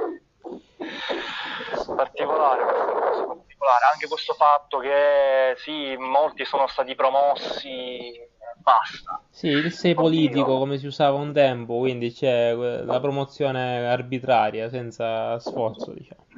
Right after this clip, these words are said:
Speaker 1: E anche questo fattore dell'esame di maturità, che ora c'è solo l'orale.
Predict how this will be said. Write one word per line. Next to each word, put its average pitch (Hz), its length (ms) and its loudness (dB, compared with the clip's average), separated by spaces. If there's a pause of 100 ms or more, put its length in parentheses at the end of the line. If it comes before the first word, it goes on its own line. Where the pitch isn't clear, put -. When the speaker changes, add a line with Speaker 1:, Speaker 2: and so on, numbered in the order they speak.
(1000)
Speaker 1:
E 147 260 2
anche 156 280 2
questo 151 300 -4
fattore 151 340 0
dell'esame 139 440 0
di 139 100 -6
maturità, 139 800 2
che 131 120 -4
ora 123 640 0
c'è 131 420 2
solo 123 600 2
l'orale. 123 800 4